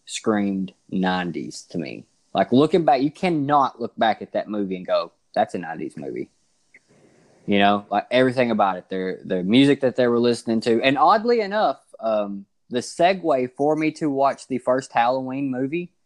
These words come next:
the, the birth of my Michael Myers obsession, came from watching Scream,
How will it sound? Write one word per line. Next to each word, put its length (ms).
the, 160
the 120
birth 540
of 180
my 180
Michael 380
Myers 640
obsession, 680
came 340
from 240
watching 420
Scream, 560